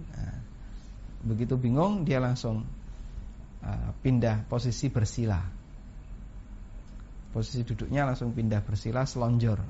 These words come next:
Saya perhatikan tadi nggak salam. Mungkin beliau nggak ngerti kalau sujud sahwi itu ada salam. Baik.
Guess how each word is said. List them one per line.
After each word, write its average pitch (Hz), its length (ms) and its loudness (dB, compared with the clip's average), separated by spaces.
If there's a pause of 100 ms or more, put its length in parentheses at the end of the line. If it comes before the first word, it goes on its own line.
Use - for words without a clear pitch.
(920)
Saya 139 80 0
perhatikan 135 480 4
tadi 156 240 4
nggak 113 160 2
salam. 98 240 2 (1400)
Mungkin 123 320 2
beliau 131 240 2
nggak - 160 -2
ngerti 113 320 2
kalau 113 240 -2
sujud 107 240 0
sahwi 117 320 2
itu 147 80 2
ada 117 320 4 (480)
salam. 92 400 2 (3000)
Baik. 123 320 4